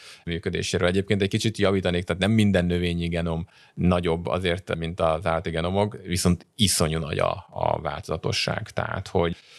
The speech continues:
én próbáltam is utána nézni, de azt hiszem, hogy hatvanegy megabázistól száznegyvennyolc gigabázisig szórnak a növényi genomok, tehát ami egy óriási ilyen, eh, range, amiben, eh, találhatunk. És hát a másik, ami nagyon érdekes,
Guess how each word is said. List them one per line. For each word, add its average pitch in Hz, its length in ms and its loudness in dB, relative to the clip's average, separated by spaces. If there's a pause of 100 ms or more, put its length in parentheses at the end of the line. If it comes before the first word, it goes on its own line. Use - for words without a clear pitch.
(140)
én 82 180 -2
próbáltam 90 400 0
is 87 140 -4
utána 92 260 -4
nézni, 90 280 -2
de 90 100 0
azt 95 80 -2
hiszem, - 160 -2
hogy 87 100 -2
hatvanegy 85 460 0
megabázistól 82 580 0
száznegyvennyolc 82 680 -2
gigabázisig 78 840 -2
szórnak 85 440 0
a 82 60 2
növényi 85 320 0
genomok, 92 480 0 (340)
tehát 92 160 0
ami 95 140 4
egy 98 140 6
óriási 87 800 2
ilyen, 50 580 -4
eh, 50 100 -4 (140)
range, 85 440 -2 (100)
amiben, 85 580 -4
eh, 87 160 -2
találhatunk. 90 580 -2 (400)
És - 160 0
hát 101 200 0 (260)
a - 140 0
másik, 117 460 0
ami 104 120 2
nagyon 101 280 2
érdekes, 95 680 0